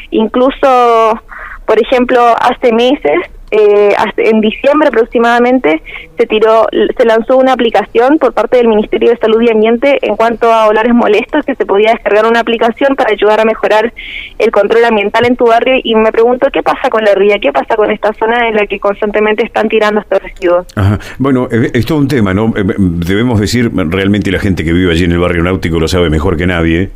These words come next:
Speaker 2: lo sabe mejor que nadie, em, que han habido severas multas de parte del organismo ambiental de la provincia para con los frigoríficos y que en algún momento se firmó precisamente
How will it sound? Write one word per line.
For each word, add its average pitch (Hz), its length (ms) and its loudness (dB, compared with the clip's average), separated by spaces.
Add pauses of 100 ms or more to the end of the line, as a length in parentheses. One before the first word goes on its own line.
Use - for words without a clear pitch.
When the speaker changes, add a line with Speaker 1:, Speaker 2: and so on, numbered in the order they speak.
Speaker 2:
lo 82 100 -2
sabe 82 200 -2
mejor 82 240 -2
que 80 80 -2
nadie, 82 320 0 (420)
em, 90 460 0
que 117 160 -4
han 151 60 0
habido 123 200 0
severas 98 320 -2
multas 82 600 -2
de 82 180 0
parte 101 300 -4
del 78 140 0
organismo 85 320 0
ambiental 85 500 0
de 85 40 2
la 78 120 0
provincia 90 500 0 (320)
para 107 220 -2
con 101 120 -2
los 101 120 -2
frigoríficos 82 320 0 (680)
y 101 120 -2
que 113 80 -2
en 104 60 -2
algún 131 180 0
momento 143 340 -2
se 110 160 -2
firmó 113 540 0
precisamente 95 1080 -2